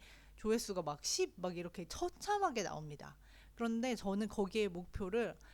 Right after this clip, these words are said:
아, 내가 예전에 사랑했던 고전 문화-, 문학 작가들, 아니면 사람들이 많이 사랑하는 고전 문학 작가들의 인생을 읽으면서 우리가 작가로서 작가들의 인생을 이해하고 문학이나 글을 이해할 수 있는 힌트를 더 많이 얻자, 공부해야겠다.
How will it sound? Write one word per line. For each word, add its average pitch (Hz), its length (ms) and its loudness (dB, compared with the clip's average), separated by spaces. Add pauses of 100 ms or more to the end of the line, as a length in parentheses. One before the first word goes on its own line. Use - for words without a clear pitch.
(120)
아, 196 200 0
내가 226 580 4
예전에 208 420 0
사랑했던 294 760 0
고전 220 320 2
문화-, 202 380 0 (400)
문학 196 320 0
작가들, 160 500 -4
아니면 240 580 2
사람들이 302 460 0
많이 180 280 0
사랑하는 262 400 4
고전 202 280 -2
문학 202 340 0
작가들의 208 540 -2
인생을 247 680 2
읽으면서 175 840 0 (420)
우리가 196 520 2
작가로서 214 840 -2
작가들의 220 1400 4
인생을 233 360 4
이해하고 196 760 0
문학이나 214 960 0
글을 226 300 0
이해할 190 440 0
수 180 140 -8
있는 160 160 -6
힌트를 330 340 -2
더 165 140 -2
많이 151 240 -2
얻자, 147 260 -6
공부해야겠다. 214 1000 2